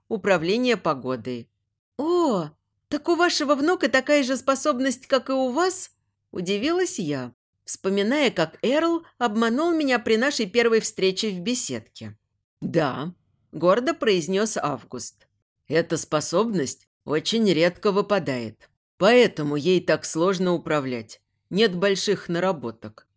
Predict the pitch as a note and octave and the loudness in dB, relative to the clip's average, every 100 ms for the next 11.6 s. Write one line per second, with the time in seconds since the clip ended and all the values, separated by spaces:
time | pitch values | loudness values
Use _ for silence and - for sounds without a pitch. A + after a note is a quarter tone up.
0 | _ - E4+ - - B3 B3 - F4+ - | _ -6 -4 -4 0 2 2 0 -2 0
1 | B3+ B3+ B3 B3+ C4+ C4+ E3+ D#3+ C#3+ C3+ | 0 2 2 2 0 -2 -2 -4 -4 -8
2 | _ _ - G#3 F3+ F#3 F3+ D4+ D#4+ B3 | _ _ -6 -4 0 -2 -2 -4 0 0
3 | F3+ D3+ F3+ F3+ G#3+ A#3 A#3 C#3 C3+ A#2 | 0 0 0 0 0 2 2 0 -4 -6
4 | - _ - C#4+ C4 A3+ G#3+ G3+ F#3 G3 | -10 _ -8 -6 -2 2 4 6 4 0
5 | D#3+ F3 E3 F3 - E4+ - C4 C4+ B3+ | -2 -2 0 0 0 -2 0 0 0 0
6 | G#3+ G3 - C4+ C4 - C4 B3+ D3 B2+ | 2 2 2 0 0 0 -2 0 0 0
7 | - D#3 - B2+ A#2 B2 A2 - - _ | -2 -4 -4 -6 -6 -8 -10 -12 -20 _
8 | _ _ _ C#3+ D3 C#3 C#3+ D#3 D3 D3+ | _ _ _ -6 -4 -2 -2 -4 -2 2
9 | E3 E3+ F3 - E3+ D#3 - E3+ C4+ A3+ | 4 4 2 0 -2 -2 0 0 0 0
10 | - C3+ B2 A#2+ A2+ _ _ C3+ D3 C3 | -2 -8 -12 -12 -14 _ _ -4 -4 -2
11 | C#3+ C#3 C#3 A#3 C4+ - | -4 -4 -4 -4 -4 -10